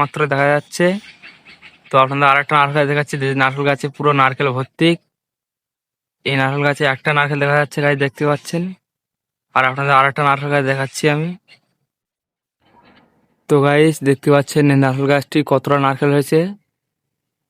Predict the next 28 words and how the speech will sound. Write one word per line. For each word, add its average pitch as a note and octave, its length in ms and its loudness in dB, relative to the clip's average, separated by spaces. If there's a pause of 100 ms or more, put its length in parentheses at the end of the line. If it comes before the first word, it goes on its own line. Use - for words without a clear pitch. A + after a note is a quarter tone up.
(800)
মানে C#3+ 180 0 (140)
ডাব C3+ 160 4 (100)
বলে D3 220 2
আর C#3+ 140 -4
কি, C#3+ 100 -4 (140)
কতটা C#3 220 2 (140)
ডাব C3 180 2
হয়েছে C#3 220 -2
আপনারা C#3+ 260 0
দেখতে C3 200 -2 (100)
পাচ্ছেন। C#3 280 0 (120)
পুরো C3+ 180 2 (100)
গাছটা B2 280 0 (100)
ভর্তি B2 300 -6
হয়ে C3 160 2
আছে C3+ 200 -4
ডাব। C3+ 160 2 (1120)
আর C#3 140 -4
ওই D3 100 4
সাইডে D#3 260 2
ওই D3+ 100 4
গাছে D3+ 240 0
দেখতে - 200 -4
পাচ্ছেন D3+ 280 0
গাইস D3+ 160 0 (120)
একটাই C#3+ 300 -2
মাত্র C#3+ 180 -4 (160)
ডাব। D3+ 140 0